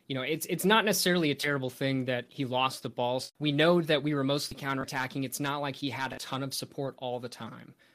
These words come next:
But as you said, I think just the main takeaway is the fact that sometimes he dwells on the ball, uh, a little too much, and, and that's probably just due to inexperience. Um, obviously, he's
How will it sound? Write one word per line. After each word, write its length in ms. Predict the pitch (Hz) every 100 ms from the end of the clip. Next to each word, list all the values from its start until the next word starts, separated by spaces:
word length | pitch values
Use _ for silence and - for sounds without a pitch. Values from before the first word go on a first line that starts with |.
| -
But 80 |
as 220 | 196 240 208
you 100 | 226
said, 220 | 175 143
I 80 | 139
think 180 | 160
just 220 | - 180 -
the 40 |
main 280 | 156 165 170
takeaway 480 | 165 170 156 139 135
is 100 | -
the 80 |
fact 320 | 135 135 131 -
that 220 | 127 120 - -
sometimes 340 | 208 196 185
he 80 | 165
dwells 400 | - 143 151 143
on 80 | 131
the 80 |
ball, 400 | 120 127 127 131 -
uh, 200 | 127 117
a 20 |
little 200 | 123 139
too 160 | 131 139
much, 280 | 120 113 -
and, 160 | 120
and 120 | 147 185
that's 140 | 214
probably 260 | - 165 151
just 200 | 135 -
due 80 |
to 80 | 139
inexperience. 880 | 139 135 - 131 131 123 117 - -
Um, 340 | 123 117 113 113 -
obviously, 560 | 127 123 120 120 110 107
he's 240 | - 117